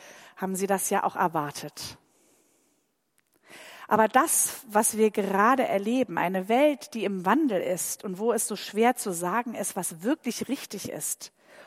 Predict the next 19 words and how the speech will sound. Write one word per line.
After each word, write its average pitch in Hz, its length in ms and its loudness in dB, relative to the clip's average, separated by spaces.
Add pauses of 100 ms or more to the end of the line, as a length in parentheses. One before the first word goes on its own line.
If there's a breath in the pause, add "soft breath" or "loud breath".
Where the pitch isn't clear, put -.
und 190 160 -6
was 185 180 0
falsch. - 640 -6 (2000)
Soll 185 180 -6
ich 240 220 -6
die 254 320 -2
Backe - 340 -4
hinhalten, 233 840 -4 (1400)
wenn 190 120 -6
meine 196 260 -4
Stadt - 440 -8
zerbombt 226 600 -4
und 185 120 -12
meine 175 260 -6
Frau 180 300 -8
vergewaltigt 226 840 -6
wird? 254 340 -16 (2750)
Was - 240 -4
zählt? - 560 -10